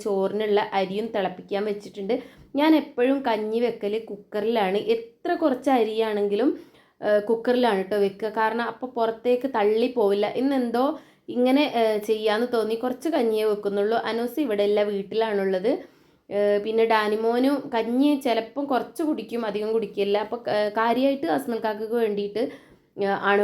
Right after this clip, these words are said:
ഉണ്ടാക്കുന്നത്. പിന്നെ ഞാൻ ചോറങ്ങ് കഴിക്കും. എനിക്കും രാവിലെ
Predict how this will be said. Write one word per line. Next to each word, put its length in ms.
ഉണ്ടാക്കുന്നത്. 540
പിന്നെ 180
ഞാൻ 180
ചോറങ്ങ് 460
കഴിക്കും. 360
എനിക്കും 340
രാവിലെ 280